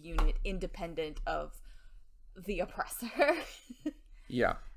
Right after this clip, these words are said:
Speaker 1: Uh, um, so, yeah, that all happens. Um, oh gosh, it's really good. There's a really adorable bird that's really scary in context.
Speaker 2: The,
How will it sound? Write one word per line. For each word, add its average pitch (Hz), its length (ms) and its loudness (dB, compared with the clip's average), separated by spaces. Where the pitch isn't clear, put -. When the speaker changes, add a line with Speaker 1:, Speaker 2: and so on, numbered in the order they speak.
Speaker 1:
Uh, 240 320 -2
um, 202 480 4
so, 202 640 4
yeah, 233 260 4
that 233 260 8
all 262 140 6
happens. 220 920 2
Um, 196 560 2
oh 190 400 0
gosh, 117 460 -2
it's 208 180 -6
really 202 220 -2
good. 185 460 2
There's 226 220 4
a 226 60 4
really 214 260 0
adorable 190 420 2
bird 180 360 0
that's 175 180 -8
really 175 200 -6
scary 175 680 -4
in 175 140 -8
context. 175 960 -6
Speaker 2:
The, 127 380 6